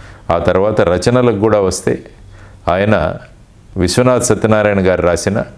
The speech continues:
వేయి పడగలు నవలను సహస్ర ఫండ్ అని హిందీలో ఆయన తర్జుమా చేశారు. ఆ తర్వాత ఇన్సైడర్ అన్న ఒక పుస్తకాన్ని కూడా ఆయన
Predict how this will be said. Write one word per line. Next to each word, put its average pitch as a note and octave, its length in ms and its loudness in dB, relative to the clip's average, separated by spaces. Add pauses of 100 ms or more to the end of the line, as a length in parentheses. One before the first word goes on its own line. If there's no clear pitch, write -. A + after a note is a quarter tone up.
(100)
వేయి G2 360 2
పడగలు G2 520 0 (480)
నవలను F2+ 600 0 (560)
సహస్ర B2 540 0
ఫండ్ G2+ 340 -2 (440)
అని F#2+ 480 0 (100)
హిందీలో A#2+ 440 2
ఆయన G2 160 0
తర్జుమా F#2+ 460 0
చేశారు. E2 460 -2 (580)
ఆ F2+ 60 0
తర్వాత G#2 400 0
ఇన్సైడర్ A#2+ 640 2
అన్న G#2+ 200 0
ఒక F2 460 0 (380)
పుస్తకాన్ని F#2+ 500 0
కూడా F2 440 0 (280)
ఆయన E2+ 480 -2